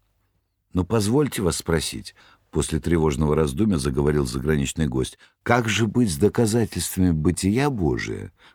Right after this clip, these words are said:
коих, как известно, существует ровно пять?" "Увы", — с сожалением ответил Берлиоз,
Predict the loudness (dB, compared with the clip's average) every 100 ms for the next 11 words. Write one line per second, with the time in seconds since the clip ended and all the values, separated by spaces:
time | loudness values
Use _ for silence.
0 | _ -2 0 0 -2 -4 -2 -2 0 0
1 | 0 -4 -4 -6 -4 -6 -6 -6 -2 -2
2 | -4 _ _ _ -8 -4 -2 -2 -2 -2
3 | -2 -2 -12 _ _ _ _ _ -2 2
4 | 4 4 4 2 -4 _ _ -6 -2 2
5 | 2 2 2 2 0 0 -2 -2 0 0
6 | 0 0 -2 -8